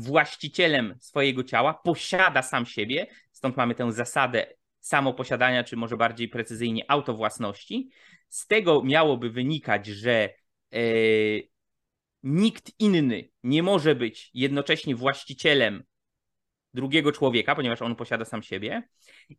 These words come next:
I każdy człowiek, kiedy, upraszczam, upraszczam oczywiście, każdy człowiek, kiedy podejmuje działania w fizycznym świecie na zewnątrz i, jak to się mówi, e, jeszcze od czasów Johna Locke'a, miesza, e,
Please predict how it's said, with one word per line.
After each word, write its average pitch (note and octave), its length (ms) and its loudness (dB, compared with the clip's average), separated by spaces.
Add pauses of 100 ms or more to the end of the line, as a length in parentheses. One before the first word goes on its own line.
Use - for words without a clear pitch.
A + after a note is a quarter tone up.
I B3 320 -4
każdy G#3+ 360 4
człowiek, F3 640 0
kiedy, B2 640 0 (560)
upraszczam, - 580 0 (100)
upraszczam C3+ 440 0
oczywiście, G2 400 -12 (260)
każdy F3 340 2
człowiek, D#3+ 540 -2 (240)
kiedy B2 460 2
podejmuje D3+ 520 0
działania C3+ 500 2
w - 180 -20
fizycznym C#3 400 -6
świecie C3 320 -6
na G#2+ 120 -2
zewnątrz E3 680 -2
i, C3 300 -6 (520)
jak B2 140 0
to - 80 -10
się C3+ 160 -6 (100)
mówi, A#2+ 500 0
e, E2+ 40 -4 (440)
jeszcze A#2 360 -4
od - 140 -8
czasów A#2+ 380 -2
Johna C3 220 4
Locke'a, B2+ 300 2 (240)
miesza, D3+ 880 4 (380)
e, A#2 60 -6